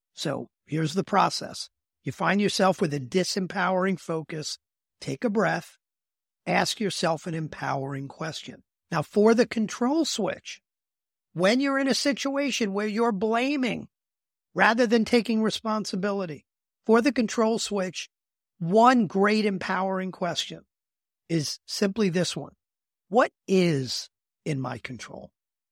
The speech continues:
covid closes the world down. You're not in control of that. What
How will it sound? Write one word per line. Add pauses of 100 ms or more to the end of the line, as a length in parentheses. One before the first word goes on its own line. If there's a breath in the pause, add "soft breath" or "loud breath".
covid
closes
the
world
down. (200)
You're
not
in
control
of
that. (340)
What